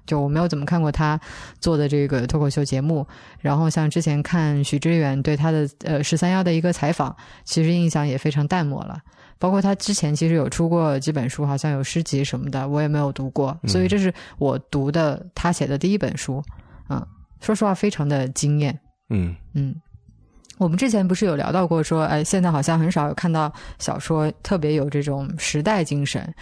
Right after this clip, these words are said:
Speaker 1: 就真的能够感受得出来这本书是，这个小说是现在写的。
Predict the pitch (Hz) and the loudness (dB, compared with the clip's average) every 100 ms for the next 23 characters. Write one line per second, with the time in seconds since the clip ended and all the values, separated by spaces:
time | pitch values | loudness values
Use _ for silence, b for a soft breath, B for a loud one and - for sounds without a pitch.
0 | B - 180 165 220 233 214 151 151 165 | B -2 0 2 2 2 4 2 2 0
1 | 131 139 175 165 - 165 139 143 147 165 | 0 0 2 2 2 0 2 2 0 0
2 | 147 135 - 147 143 - 147 143 B B | 0 0 0 0 0 0 0 0 B B
3 | B - 170 156 - 156 151 160 151 B | B -2 0 0 -2 -2 -2 0 -2 B
4 | B - - 226 170 226 202 143 - - | B -10 -2 0 2 2 0 0 -4 -6
5 | - | -8